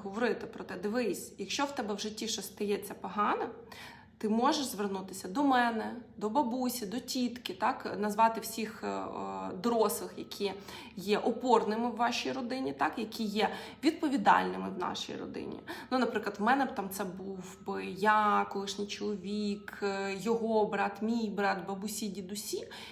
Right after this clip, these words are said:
Я просто всім, всіх би цих людей назвала і сказала: «Слухай, ми всі за тебе, ми всі за тебе, і ми всі з тобою».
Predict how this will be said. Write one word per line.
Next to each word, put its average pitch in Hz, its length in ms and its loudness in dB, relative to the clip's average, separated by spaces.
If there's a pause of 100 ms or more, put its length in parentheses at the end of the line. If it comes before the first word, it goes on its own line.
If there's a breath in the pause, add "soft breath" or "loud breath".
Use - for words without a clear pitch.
(100)
Я 202 80 2
просто 226 360 0
всім, 220 300 -2 (240)
всіх 214 320 0
би 190 100 -2
цих 202 340 -4
людей 190 240 -2
назвала 254 480 4
і 269 40 -2
сказала: 208 340 -4
«Слухай, 208 280 -6
ми 214 80 0
всі 285 220 0
за 277 140 0
тебе, - 400 -4 (320)
ми 214 100 -2
всі 233 220 -2
за 214 100 -2
тебе, - 320 2
і 220 40 0
ми 208 100 0
всі 277 160 -4
з - 60 -6
тобою». 196 440 -2